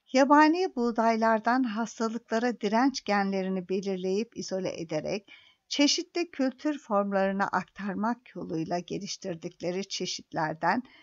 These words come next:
milyonlarca dolar gelir elde etmektedirler. Estetik ve kültürel olarak biyolojik çeşitlilik ise insanlara ilham kaynağı olması, insan kültürüne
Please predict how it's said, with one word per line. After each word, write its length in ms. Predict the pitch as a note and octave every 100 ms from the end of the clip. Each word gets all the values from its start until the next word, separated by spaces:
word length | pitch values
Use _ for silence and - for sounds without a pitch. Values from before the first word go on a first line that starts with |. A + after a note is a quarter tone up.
| _ _
milyonlarca 840 | A3+ A#3 B3 A#3+ B3 D4 D4 A3+ G#3
dolar 320 | G3 G#3 A3+ G#3+
gelir 300 | B3+ G3 F3+
elde 320 | - E3 -
etmektedirler. 1160 | - D#3+ - D3+ - D3 - - - - - - _ _ _ _ _ _ _ _ _ _ _ _ _ _ _ _ _ _ _ _ _ _ _ - _ _ _ _ _
Estetik 600 | B3+ C4 - D#4+ A4 -
ve 180 | F4+ F#4
kültürel 640 | - C#4+ C4+ C#4 D4 E4 -
olarak 520 | F3 D3+ F3 - -
biyolojik 540 | G3+ G#3+ G#3+ C#4 -
çeşitlilik 640 | - E3 - - D3+ C#3 D#3
ise 420 | - E3+ G3+ - _ _ _ -
insanlara 640 | C4+ C4+ E4 D#4 D#4 E4 -
ilham 400 | A#3+ - E4 D#4
kaynağı 520 | - F3 C#3+ F#3+ F#3+
olması, 760 | - F#3+ F#3 E3 - - G#3+ G#3+ _ _ _
insan 460 | A3 D4 - F4+ F#4
kültürüne 760 | - B3+ B3+ A3+ G3+ G3+ A3+